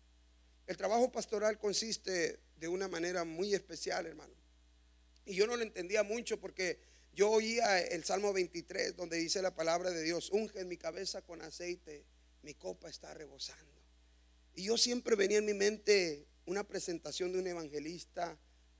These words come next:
un profeta, que lo iban a declarar, lo iban a ungir,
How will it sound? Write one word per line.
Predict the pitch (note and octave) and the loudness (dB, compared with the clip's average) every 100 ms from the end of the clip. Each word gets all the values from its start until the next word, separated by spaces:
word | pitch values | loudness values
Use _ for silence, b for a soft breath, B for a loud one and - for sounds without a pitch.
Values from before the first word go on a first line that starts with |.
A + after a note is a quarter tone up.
| - | -12
un | F3 | -10
profeta, | - F3 - E3+ F3 - E3+ D#3 | -4 -4 0 0 0 0 0 0
que | E3 | -4
lo | D#3 | -4
iban | F3 F3+ | -2 0
a | |
declarar, | E3 D#3+ D#3 D3 F3 | -2 -2 -2 0 0
lo | E3+ | 0
iban | E3 E3+ | 0 0
a | D#3 | -2
ungir, | C#3+ - G3 F#3+ F3 | -8 -4 -2 -2 -6